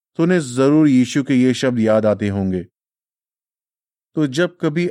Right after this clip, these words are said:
आप भी कोई छोटी चिड़िया देखें, तो याद रखिए कि आप यहोवा के लिए बहुत खास हैं, क्योंकि उसके लिए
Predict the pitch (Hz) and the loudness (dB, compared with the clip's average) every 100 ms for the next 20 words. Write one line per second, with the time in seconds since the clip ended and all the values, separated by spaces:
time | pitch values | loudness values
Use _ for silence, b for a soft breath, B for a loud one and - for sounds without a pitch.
0 | - 127 143 139 151 156 151 151 - 120 | -4 -4 -2 -2 -4 -2 -4 -2 -2 -2
1 | 147 143 139 135 131 123 120 135 156 _ | -2 -2 -2 0 2 0 -2 -6 -8 _
2 | _ _ _ 104 95 104 120 131 131 - | _ _ _ -4 -2 0 0 0 -4 -4
3 | 139 147 - _ _ - 117 - 120 131 | -6 -6 -10 _ _ -10 -8 -2 -2 0
4 | 120 107 95 110 120 127 123 120 120 101 | -2 -2 -2 -2 0 -2 -2 -2 -2 -4
5 | 98 113 - 101 98 95 90 - _ _ | -6 -6 -4 -4 -4 -8 -10 -14 _ _
6 | _ _ _ - 110 127 147 131 - 151 | _ _ _ -8 -6 -4 -4 -4 -2 -2